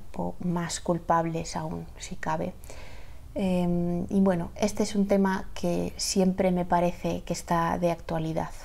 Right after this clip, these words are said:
Así que... El siguiente también es de esta colección de Siruela y es de la escritora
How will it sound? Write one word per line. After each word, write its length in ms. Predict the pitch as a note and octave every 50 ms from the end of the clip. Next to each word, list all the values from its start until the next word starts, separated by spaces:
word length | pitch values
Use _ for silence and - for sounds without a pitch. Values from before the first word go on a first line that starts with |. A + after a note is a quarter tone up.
| - - - - - - - - - - - -
Así 160 | - - -
que... 320 | - - F3+ E3 E3+ E3 E3 E3 E3+ F3+ F3+ - - - - - - - - - - - - - - - - - - - - - - - - - - - - - - - - - - - - - - - - - - - - - - - - - - - - - - - - - - - - - - - - - - -
El 100 | A3 A3
siguiente 380 | G#3 A#3+ A3 A3+ A3+ A#3+ C#4 B3+
también 280 | - A#3 A3 A3 A3
es 120 | A#3 A#3 A3+
de 60 | A3
esta 180 | A3+ - G#3
colección 500 | - A3 G#3 G#3 G3+ G#3 - G#3+ G#3 G#3
de 320 | G3+ G#3 G3+ G3+ G3+ G3+ G3+
Siruela 600 | G3+ - G#3 G3 G3+ A3+ B3+ C#4 D4 D4 D#4+ E4+ - - - - - - - - - -
y 200 | G#3 G3+ G3+ G#3
es 300 | G#3 G#3+ A3+ A#3 A3+ -
de 300 | G#3+ A3 A3 A#3 A#3+ -
la 140 | G#3 G3+ G3
escritora 960 | G3 G3+ - - G3 G3 G3 - G3+ G3+ G#3 G#3+ G#3+ G#3+ G#3 G#3 G#3+ G#3 -